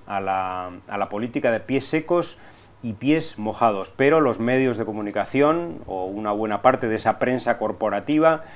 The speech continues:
sobre todo la alineada con la derecha nominal, pues no parece estar muy contenta y están criticando duramente a Obama y empleando toda la artillería de términos contra el gobierno,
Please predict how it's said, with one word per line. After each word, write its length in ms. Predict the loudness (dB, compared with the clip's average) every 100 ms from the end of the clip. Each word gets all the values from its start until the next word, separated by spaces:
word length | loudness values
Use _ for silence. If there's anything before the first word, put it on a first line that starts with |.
| -20 -14
sobre 420 | -2 0 2 0
todo 280 | 4 4 6
la 180 | 6 6
alineada 600 | 4 0 2 4 2 0
con 200 | -4 -2
la 220 | -2 -2
derecha 440 | -2 -2 0 -2
nominal, 720 | -2 -4 -2 0 2 0 -2 -10 -20 -20 -12
pues 180 | -10 -4
no 160 | -4 2
parece 300 | 2 2 -2
estar 280 | 0 -2 0
muy 160 | -4
contenta 520 | -4 -4 -4 -2 -2
y 60 | -2
están 280 | -4 -8 -8
criticando 680 | -6 -8 -6 -4 -2 0 -2
duramente 720 | -2 -4 -6 -4 -2 -2 -6 -20 -12
a 600 | -6 -2 -2 -2 -4 -8 -8
Obama 540 | -2 4 4 4 -6 -10 -20 -4
y 120 | 4
empleando 560 | 4 6 6 6 6 4
toda 260 | 6 8 10
la 80 | 8
artillería 720 | 6 0 -2 0 2 4 4
de 140 | 4 2
términos 560 | 0 0 -2 -2 -2
contra 400 | 2 2 4 4
el 60 | 4
gobierno, 480 | 2 0 -2 -4